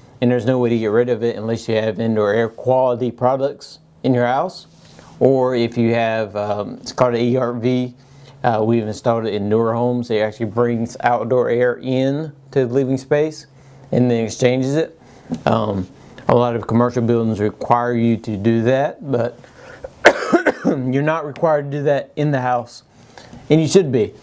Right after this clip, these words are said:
uh, because homes today are very, very tight, very energy efficient, and with that, what you get is more of the chemicals and things in your house cannot get out of your house. So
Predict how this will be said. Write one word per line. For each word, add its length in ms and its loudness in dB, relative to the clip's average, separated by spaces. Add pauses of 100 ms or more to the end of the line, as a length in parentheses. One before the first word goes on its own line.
(300)
uh, 200 4
because 360 0
homes 280 0
today 280 2
are 200 -2
very, 500 -2
very 380 0
tight, 500 -2 (460)
very 320 4
energy 420 -2
efficient, 560 -2 (100)
and 160 0
with 200 -2
that, 500 0 (140)
what 200 -4
you 120 0
get 440 0
is 580 0 (360)
more 200 4
of 100 -4
the 80 -4
chemicals 840 0
and 180 -6
things 360 -2
in 200 0
your 140 2
house 480 -2 (540)
cannot 320 -2
get 200 -2
out 160 0
of 60 0
your 140 -6
house. 320 -6
So 320 -2